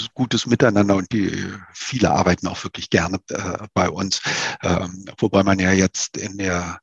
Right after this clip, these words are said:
in den letzten zwei Jahren, äh, Corona, ähm, jetzt das, glaube ich, auch gar nicht mehr so genau herausfinden <laughs> konnte, wie da die, äh, die Stimmung ist. Aber, äh, es ist etwas, was uns natürlich eine Richtung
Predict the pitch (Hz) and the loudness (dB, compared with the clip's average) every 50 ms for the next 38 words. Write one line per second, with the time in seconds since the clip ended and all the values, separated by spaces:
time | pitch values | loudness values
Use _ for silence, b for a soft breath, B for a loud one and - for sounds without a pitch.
0 | B B B - 107 101 98 95 92 - - - 90 - - 95 92 92 95 92 | B B B 2 4 6 6 6 4 2 -2 -6 -4 -2 0 2 2 4 4 2
1 | 95 98 98 95 95 98 - 104 95 95 - - - - 110 85 - 95 92 95 | 2 0 -4 -8 -14 -12 -10 -10 -10 -10 -12 -6 -2 -2 -2 -2 -2 -6 -4 0
2 | 101 92 85 80 B B B B B B B B B B - 139 104 95 87 85 | 0 0 0 -2 B B B B B B B B B B -8 -6 -4 -4 -4 -6
3 | 87 85 B B B B B B B B - - 92 98 92 - - - - _ | -8 -12 B B B B B B B B -20 -14 -10 -8 -8 -6 -8 -8 -8 _
4 | - 92 90 - - - 101 95 92 90 - - - - - 85 87 90 90 90 | -2 -2 -2 0 0 2 2 2 2 0 -2 -2 -4 -2 -2 0 0 0 -2 -4
5 | - 104 92 - 98 - 98 90 90 87 87 92 90 - 95 95 - - - 110 | -4 -4 -4 -4 -6 -6 -6 -4 -4 -2 -2 -2 -2 0 -2 -2 -4 -2 -2 -2
6 | 101 - - - - - - - 147 - - - - - 135 - B B B 135 | -2 -2 -6 -6 -6 -4 0 0 0 0 0 -2 0 2 2 2 B B B -4
7 | 135 - - 127 117 113 110 101 107 107 98 B B B B B B - - 123 | -4 -2 2 6 6 6 6 6 4 2 2 B B B B B B 2 4 4
8 | 110 113 101 98 95 - - - 104 87 - - - 143 147 135 110 - 98 98 | 6 4 4 2 0 -2 -4 -6 -4 -2 0 2 2 4 4 4 4 2 0 -2
9 | - - 117 - - 110 110 95 95 - _ _ _ _ _ _ _ _ _ _ | -2 -2 -4 -2 2 2 2 2 0 -4 _ _ _ _ _ _ _ _ _ _
10 | _ _ _ _ _ _ _ _ - - _ - 131 120 107 90 - - - 123 | _ _ _ _ _ _ _ _ -10 -8 _ 2 4 4 4 2 0 -2 -2 2
11 | - 185 185 - 160 - - 139 - - 156 147 - - B B B B B B | 4 4 4 4 4 2 2 2 4 4 4 4 4 2 B B B B B B
12 | B - _ 117 117 113 - - - - 139 131 127 123 - - 123 113 107 - | B -2 _ 2 2 2 2 0 0 2 2 0 0 -2 -2 0 2 2 0 2
13 | - 143 135 127 120 - 107 98 92 123 127 - - - 165 147 139 131 | 0 2 2 2 2 2 0 4 4 4 4 4 4 2 2 2 2 0